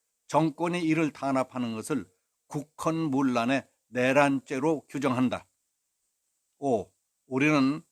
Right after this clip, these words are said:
국군이 헌법 제오 조의 국가 안전보장과 국토 방위의 신성한 의무를 다할 것을 요구하며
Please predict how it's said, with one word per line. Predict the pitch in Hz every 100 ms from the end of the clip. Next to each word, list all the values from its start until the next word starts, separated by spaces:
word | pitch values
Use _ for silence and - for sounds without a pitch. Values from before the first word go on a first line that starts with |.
| _ -
국군이 | 135 - 147
헌법 | 143 139 139 135 143 117
제오 | - 143 135 120 131
조의 | 135 151 113 127 _ _ _
국가 | - 139 - 165 -
안전보장과 | 131 147 143 165 160 151 139 123 104 98 85 _ _
국토 | - 131 165 160
방위의 | - 131 143 147 143
신성한 | - 170 156 160 160 156
의무를 | - 160 156 143 147 151 - _ _
다할 | - 123 131 151
것을 | 156 170 180 165
요구하며 | 160 165 151 143 120 98